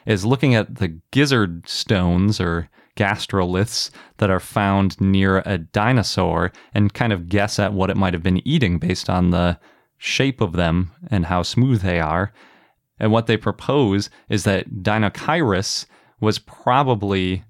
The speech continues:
an herbivore instead of an omnivore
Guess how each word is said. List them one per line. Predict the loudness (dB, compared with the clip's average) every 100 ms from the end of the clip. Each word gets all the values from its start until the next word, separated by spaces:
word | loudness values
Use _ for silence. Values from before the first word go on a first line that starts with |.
| _
an | -2 -2 -2
herbivore | 0 2 2 0 0 0 0 -2 -6 _ -4
instead | 0 0 -2 0 2 2
of | 2
an | -2
omnivore | 0 0 2 0 0 -2 0 -2